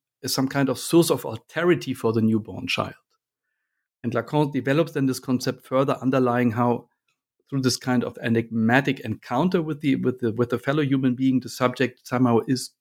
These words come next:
the, the subject's life is conditioned through this enigma. So, um, to give an example, one could say that the Nebenmensch in general, let's say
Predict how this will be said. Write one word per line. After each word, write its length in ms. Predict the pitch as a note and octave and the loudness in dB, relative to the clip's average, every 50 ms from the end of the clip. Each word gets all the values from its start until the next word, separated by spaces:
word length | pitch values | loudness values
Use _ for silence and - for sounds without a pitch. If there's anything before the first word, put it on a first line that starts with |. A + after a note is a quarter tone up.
| _ _ _ _ _ | _ _ _ _ _
the, 100 | C#3+ C#3+ - - - - | -20 -20 -20 -20 -12 -8
the 60 | - - | -6 -4
subject's 520 | - - C3 B2+ - A#2 A#2 - - - | 0 0 2 4 2 2 0 -2 -6 -6
life 440 | A#2+ A#2 A#2+ C#3 D#3+ E3+ D3 - - - | -2 0 0 2 2 0 0 -4 -6 -6
is 160 | - C#3 C#3+ | -6 -4 -4
conditioned 540 | - - E3 C3 A#2+ C3 B2 - - G#2 - | -4 -2 -2 0 0 0 -2 -2 -8 -12 -10
through 160 | - - A#2+ A#2 | -2 0 2 2
this 240 | A#2 G#2+ - - - _ _ | 2 0 -2 -8 -14 _ _
enigma. 420 | A#2+ A2 A#2 A#2 A2+ - - - - _ _ _ _ _ _ _ _ _ _ _ _ _ _ _ _ _ _ _ _ _ _ _ _ _ _ _ _ _ _ _ _ _ _ _ _ _ _ _ - - - - - | -2 0 0 0 0 -2 -8 -12 -16 _ _ _ _ _ _ _ _ _ _ _ _ _ _ _ _ _ _ _ _ _ _ _ _ _ _ _ _ _ _ _ _ _ _ _ _ _ _ _ -14 -10 -10 -10 -8
So, 340 | - - - C3+ - D3 - D3+ | -2 0 2 2 2 0 -2 -2
um, 340 | C#3+ C3+ C3+ D3 C#3 - _ _ _ _ _ _ _ _ C#3 | -2 0 0 -2 -4 -8 _ _ _ _ _ _ _ _ -20
to 60 | - _ - | -10 _ -4
give 100 | C#3+ C#3+ | 2 2
an 60 | C#3 | 2
example, 480 | A#2+ - - C3 B2+ E3 F#3 A3+ F#3 | 2 2 0 -2 0 0 0 0 0
one 120 | E3 D#3+ C#3+ | 0 0 -2
could 200 | - D3 C3+ - | -4 -6 -2 2
say 100 | D3+ C#3+ | 2 2
that 220 | C3 C3 A#2+ - | 2 0 -4 -4
the 60 | A#2+ | -4
Nebenmensch 640 | A#2+ A2+ B2+ D#3 E3+ F#3 D#3+ D#3 E3 F3+ F3+ - - - _ _ _ _ - - | -2 2 2 2 2 2 0 2 0 0 0 -2 -6 -10 _ _ _ _ -8 -4
in 180 | C3 B2 A#2 | -2 -2 0
general, 440 | A2 B2+ B2 C#3 D#3 D#3+ D3+ C#3 C3+ | 0 2 2 2 2 2 2 2 2
let's 260 | B2+ B2 A#2+ A#2 - | 0 -2 -4 -6 0
say 220 | - A#2+ A2+ A2 | 0 2 2 2